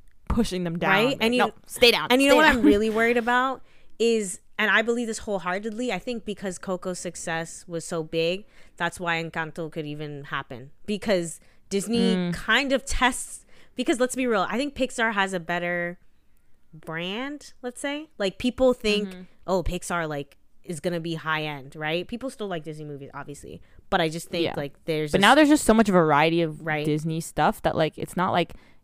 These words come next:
Speaker 1: Disney isn't always synonymous now with, like,
Speaker 2: Qua-
Speaker 1: being good.
Speaker 2: quality, right?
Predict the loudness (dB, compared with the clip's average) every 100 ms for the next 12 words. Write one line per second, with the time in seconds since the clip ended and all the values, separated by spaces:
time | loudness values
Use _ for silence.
0 | 2 4 6 6 6 6 6 6 2 0
1 | 0 -2 -4 -2 -2 -2 -4 -4 -6 -8
2 | -6 -2 -2 -2 -4 -4 4 6 6 0
3 | -2 -2 -2